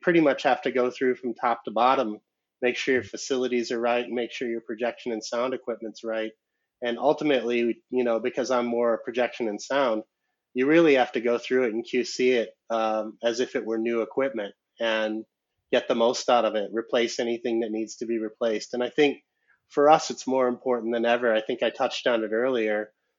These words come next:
Uh, if people get off their couch and, uh, walk away from Netflix, and, you know, my theater locally is the Odeon in Norwich. And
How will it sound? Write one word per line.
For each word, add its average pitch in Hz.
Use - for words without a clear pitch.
Uh, 107
if 117
people 160
get 127
off 123
their 117
couch -
and, 110
uh, 110
walk 117
away 113
from 110
Netflix, -
and, 113
you 127
know, 123
my 131
theater 127
locally 120
is 110
the 110
Odeon 117
in 107
Norwich. 113
And 110